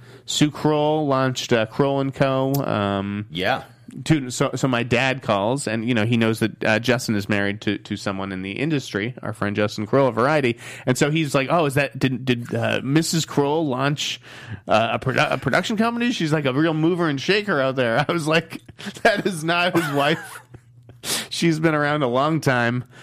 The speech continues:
Speaker 1: um, and she has, she has a good slate. I will say, the movies that Sue Kroll looks like she's making up there
Speaker 2: Yep.
Speaker 1: are movies that,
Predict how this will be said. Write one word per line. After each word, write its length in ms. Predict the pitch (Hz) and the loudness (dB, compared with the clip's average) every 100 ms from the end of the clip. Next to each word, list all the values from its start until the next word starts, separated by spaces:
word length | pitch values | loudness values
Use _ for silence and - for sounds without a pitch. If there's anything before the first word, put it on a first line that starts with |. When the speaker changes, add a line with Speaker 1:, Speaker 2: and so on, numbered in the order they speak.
| - - | -20 -4
Speaker 1:
um, 420 | 113 113 110 110 | 0 2 2 2
and 140 | 113 139 | 0 0
she 100 | 185 | 0
has, 240 | 180 160 | 0 -2
she 80 | 196 | -2
has 80 | 185 | 0
a 40 | |
good 200 | 185 196 | 0 -2
slate. 300 | - 160 127 | -2 -2 0
I 100 | 123 | 0
will 160 | 185 214 | 0 0
say, 380 | - 160 139 - - - - - | 2 2 0 -4 -16 -20 -20 -2
the 80 | 135 | 0
movies 400 | 160 220 226 196 | 0 -2 -2 0
that 180 | 175 147 | -2 -2
Sue 160 | - | -4
Kroll 300 | 175 180 170 | 0 0 0
looks 180 | 147 156 | -2 -2
like 140 | 170 151 | -2 -2
she's 200 | 135 113 | -2 -2
making 440 | 107 135 - 190 | 0 0 0 -2
up 160 | 196 - | -2 -2
there 260 | 202 202 | 0 0
Speaker 2:
Yep. 220 | 214 - - - - - - - | -2 -6 -10 -20 -20 -20 -12 0
Speaker 1:
are 100 | 135 | 2
movies 400 | 151 160 160 139 | 4 4 2 2
that, 240 | 139 117 | 0 0